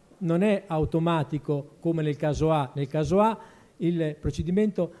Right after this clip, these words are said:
disciplinare deve conclu-, deve prendere atto della sentenza di assoluzione e quindi deve concludersi con un provvedimento di proscioglimento disciplinare. Laddove invece accada l'inverso,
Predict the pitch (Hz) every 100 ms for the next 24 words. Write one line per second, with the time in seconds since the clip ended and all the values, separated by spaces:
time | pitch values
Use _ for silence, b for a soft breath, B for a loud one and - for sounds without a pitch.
0 | B - 175 175 175 190 208 208 180 156
1 | 151 185 185 220 165 156 220 190 175 185
2 | 156 - 143 135 135 - 156 180 175 -
3 | 135 151 - 147 147 185 175 151 175 B
4 | B - 151 185 170 160 165 151 147 156
5 | 165 165 160 156 143 147 143 135 B B
6 | - 165 165 160 160 170 180 175 170 156
7 | - 156 175 170 160 - 170 175 185 180
8 | 165 160 160 147 139 127 123 B B 156
9 | 185 202 233 220 196 185 - 139 - 185
10 | 160 170 240 175 160 - - 214